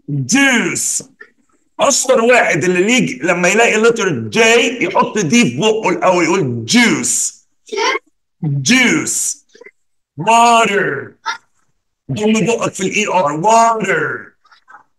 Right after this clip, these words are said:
جميل أوي. طب تعالوا نعمل حاجة بقى مهمة أوي.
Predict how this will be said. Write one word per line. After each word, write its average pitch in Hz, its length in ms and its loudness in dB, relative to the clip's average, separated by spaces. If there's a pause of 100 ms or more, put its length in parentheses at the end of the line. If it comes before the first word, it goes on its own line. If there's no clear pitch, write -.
(580)
جميل 240 420 0
أوي. - 240 -2 (220)
طب - 200 -2
تعالوا 277 240 -2
نعمل 220 400 -2
حاجة 226 240 -4
بقى 233 540 0 (1080)
مهمة 220 440 4
أوي. 113 340 -4